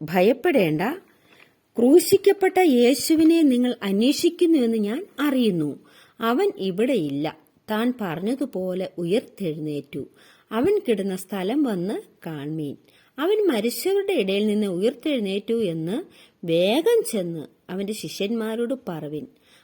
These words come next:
അവൻ നിങ്ങൾക്ക് മുമ്പേ ഗലീലയ്ക്ക് പോകുന്നു. അവിടെ നിങ്ങൾ അവനെ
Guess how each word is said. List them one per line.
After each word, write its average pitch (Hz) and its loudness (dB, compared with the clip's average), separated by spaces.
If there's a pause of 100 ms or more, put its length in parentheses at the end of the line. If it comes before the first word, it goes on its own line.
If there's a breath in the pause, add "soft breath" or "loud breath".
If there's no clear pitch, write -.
(120)
അവൻ 320 2
നിങ്ങൾക്ക് 262 2
മുമ്പേ 202 0
ഗലീലയ്ക്ക് 226 -2
പോകുന്നു. 151 -6 (120)
അവിടെ 196 -4
നിങ്ങൾ 208 -2
അവനെ 180 -4